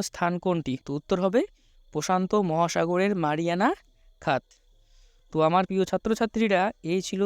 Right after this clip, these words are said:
তোমাদের আজকের, আহ, ক্লাস সিক্সের ভূগোল বইয়ের দ্বিতীয় অধ্যায়ের কিছু প্রশ্ন ও উত্তর। এর পরের পার্টে আমি এই অধ্যায়ের আরও কিছু গুরুত্বপূর্ণ প্রশ্ন ও উত্তর নিয়ে আলোচনা করব। তো তোমরা অবশ্যই আর আমার,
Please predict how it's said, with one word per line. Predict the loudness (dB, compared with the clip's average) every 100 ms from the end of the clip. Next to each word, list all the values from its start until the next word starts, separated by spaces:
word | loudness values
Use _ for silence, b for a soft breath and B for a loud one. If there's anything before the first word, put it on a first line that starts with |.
| 0 -2
তোমাদের | -2 -2 0 0
আজকের, | 0 -2 -2 -2
আহ, | -4 _ _ _ _ -6 -6 0
ক্লাস | 2 2
সিক্সের | 0 -6 -2 0 0
ভূগোল | 0 0 0 2
বইয়ের | 2 2
দ্বিতীয় | 0 -4 0 0
অধ্যায়ের | 0 0 0 0
কিছু | -2 -4
প্রশ্ন | -2 -4 -4 0 0
ও | 0
উত্তর। | -2 -4 -6 -8 _ _ _ _ -4
এর | -4 0
পরের | 2 2 2 0
পার্টে | 0 0 2 2
আমি | 0 -2
এই | -2 0
অধ্যায়ের | 0 0 2 2 2 -4 _ _ _
আরও | 0 2 2 0 _ _ -8
কিছু | -4 -2 -4 -4
গুরুত্বপূর্ণ | -4 0 -2 0 -2
প্রশ্ন | 0 -2 0
ও | 0 0
উত্তর | 0 -4
নিয়ে | 0 2
আলোচনা | 4 2 0 -2
করব। | -2 -2 -6 -10 _ -20 -20 -8 -6
তো |
তোমরা | -2 0 4 4
অবশ্যই | 4 0 -2 -2 0
আর | 2
আমার, | 0 -2